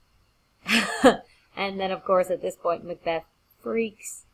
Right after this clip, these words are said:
out. Can't trust them witches.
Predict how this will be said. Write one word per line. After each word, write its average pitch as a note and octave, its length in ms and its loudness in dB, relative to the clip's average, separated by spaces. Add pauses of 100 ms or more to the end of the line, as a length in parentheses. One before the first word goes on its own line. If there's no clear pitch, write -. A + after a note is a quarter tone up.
(380)
out. - 400 -6 (3000)
Can't D#3 160 -16
trust F3 280 -6
them F3+ 200 -6
witches. F3 440 -6